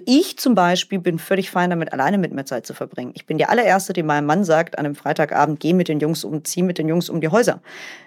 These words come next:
Weil ich dann einfach die Zeit für mich selber habe und das genieße.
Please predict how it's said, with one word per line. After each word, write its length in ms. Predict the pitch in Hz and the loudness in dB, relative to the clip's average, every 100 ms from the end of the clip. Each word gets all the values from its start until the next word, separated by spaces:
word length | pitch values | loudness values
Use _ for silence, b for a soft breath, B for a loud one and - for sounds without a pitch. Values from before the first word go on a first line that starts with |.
| - | 0
Weil 120 | 180 | 0
ich 60 | |
dann 160 | 185 190 | 2 0
einfach 180 | 175 175 | 2 -2
die 120 | 180 | -4
Zeit 260 | - 185 185 | 0 0 2
für 80 | |
mich 160 | 175 156 | -4 0
selber 240 | 196 190 | 2 2
habe 220 | 170 156 160 | 2 0 0
und 100 | 156 | -2
das 140 | 156 | -4
genieße. 480 | - 175 196 - 123 | 0 0 0 -4 -10